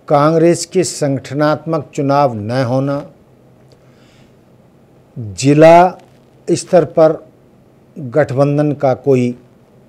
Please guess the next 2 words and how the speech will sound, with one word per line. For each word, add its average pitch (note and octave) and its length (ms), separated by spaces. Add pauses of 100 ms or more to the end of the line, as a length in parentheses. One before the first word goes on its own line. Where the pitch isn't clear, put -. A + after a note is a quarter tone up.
(2750)
चुनावी C3 540 (100)
मु-, B2+ 240